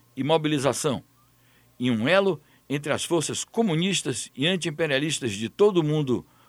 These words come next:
com as lutas do povo brasileiro. Resistência estará diuturnamente engajado na solidariedade com a luta heróica do povo palestino contra a política genocida e opressora do Estado de Israel.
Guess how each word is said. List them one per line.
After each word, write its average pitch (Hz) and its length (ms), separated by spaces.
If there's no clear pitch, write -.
com 180 140
as 104 160
lutas 131 500
do 131 160
povo 98 380
brasileiro. 92 480
Resistência 117 760
estará 151 380
diuturnamente 175 1080
engajado 147 760
na 117 180
solidariedade 156 1000
com 147 100
a 131 60
luta 160 260
heróica 156 460
do 123 120
povo 190 340
palestino 156 680
contra 185 340
a - 20
política 156 500
genocida 143 800
e 165 100
opressora 143 680
do 117 160
Estado 113 480
de 90 120
Israel. 95 360